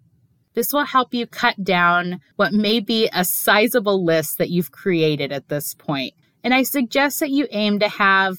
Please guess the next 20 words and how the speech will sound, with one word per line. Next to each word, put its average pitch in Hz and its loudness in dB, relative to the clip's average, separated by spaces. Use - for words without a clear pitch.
maybe 285 0
five 220 2
to 247 -2
ten 226 -2
values 175 2
at 175 0
the 185 0
most. - -2
This 240 0
number 220 2
will 196 2
help 196 0
give 208 -2
you 185 2
the 254 0
structure 202 -2
that 160 -2
you're 170 2
looking 156 -2
for. 135 -6